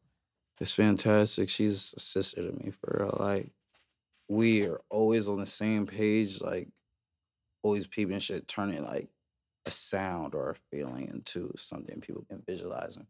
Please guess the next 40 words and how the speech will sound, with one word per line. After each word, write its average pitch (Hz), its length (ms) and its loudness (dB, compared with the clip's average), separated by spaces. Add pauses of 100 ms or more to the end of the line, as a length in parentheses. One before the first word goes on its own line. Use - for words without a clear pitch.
feel. - 320 -8 (400)
And 95 80 0
the 90 140 2
whole 101 320 4
thing 92 320 -2
with, 87 100 0
like, - 220 -6
going 95 280 -4
into - 220 -10
the - 80 -6
rollout - 480 -4
was - 520 -6 (480)
to - 120 -18
give 95 120 0
people - 260 -4
an 73 100 -6
experience. - 960 -8
And 90 100 -6
the - 40 -4
experience 123 540 4
isn't 98 240 -4
over 98 380 -2 (140)
and 101 120 -2
it - 120 -6
never 104 480 -2
stops. - 420 -6 (960)
It's - 120 -10
just - 200 -4
an - 80 -10
experience. - 920 0
And 87 160 -2
once 101 240 2
it 98 80 2
started, 117 600 6 (500)
once 98 220 2
Demigod 101 560 4
dropped, 95 340 0 (380)
you're 98 260 2
in 101 140 0
it. - 160 -6